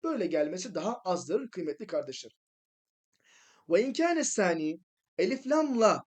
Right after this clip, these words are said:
makrun bitişik olarak gelirse, fel ekseru cerruhu bi harfi ta'lil,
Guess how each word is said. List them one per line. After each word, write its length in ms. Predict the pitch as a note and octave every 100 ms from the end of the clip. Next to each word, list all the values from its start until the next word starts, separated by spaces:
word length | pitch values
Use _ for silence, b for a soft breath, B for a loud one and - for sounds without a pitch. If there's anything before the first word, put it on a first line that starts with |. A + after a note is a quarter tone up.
| _
makrun 520 | - F3 F3+ A#3+ G3+ E3
bitişik 340 | F#3 A3+ D#4
olarak 340 | G3 E3+ D#3
gelirse, 760 | D#3 D3 C3+ C#3+ C#3+ F3+ B3+ C#4 b b -
fel 180 | D4+ -
ekseru 580 | D#4+ - - G#3+ G3 F#3+
cerruhu 600 | B3 A3+ F#3+ F3 C#4+ A#3
bi 60 |
harfi 400 | A3 A3+ A3 G3
ta'lil, 580 | - E3 D#3 E3 B3+ C#4